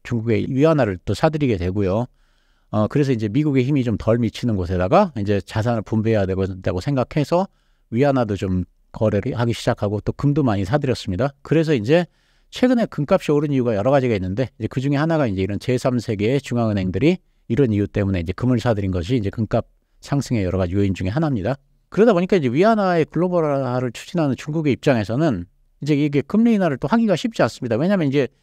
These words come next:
금리 인하를 하게 되면 이렇게 이제 어렵게 위안화를 사용하게 된 이 나라들이 이제 손해를 앉아서 보게 되는 셈이 되지 않습니까? 그러니까 이제 이, 그럼 이제 또 이게 위안화를 사용하지 않을 수도 있고, 손해를 보게 되면. 이제 그래서 이제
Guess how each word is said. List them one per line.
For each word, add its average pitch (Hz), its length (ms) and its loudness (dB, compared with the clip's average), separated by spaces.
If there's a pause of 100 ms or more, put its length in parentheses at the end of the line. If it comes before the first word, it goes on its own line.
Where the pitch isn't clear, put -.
(240)
금리 220 280 2
인하를 185 260 2
하게 208 160 4
되면 151 400 0
이렇게 165 300 0
이제 131 200 -2 (100)
어렵게 160 480 2
위안화를 156 480 2
사용하게 147 520 0
된 110 260 0
이 123 340 0
나라들이 107 680 0 (340)
이제 127 80 -4
손해를 226 480 2
앉아서 107 320 0
보게 101 220 -2
되는 95 180 -4
셈이 107 240 -2
되지 90 160 -2
않습니까? 92 400 -4
그러니까 143 280 -2
이제 117 140 0
이, 120 180 -2 (520)
그럼 196 260 2
이제 131 220 2
또 151 160 4
이게 113 160 0
위안화를 113 380 2
사용하지 107 320 -2
않을 90 180 0
수도 - 220 -8
있고, 92 340 -6
손해를 117 320 -2
보게 90 240 -4
되면. 98 360 -4
이제 107 200 -2
그래서 143 260 2
이제 120 280 0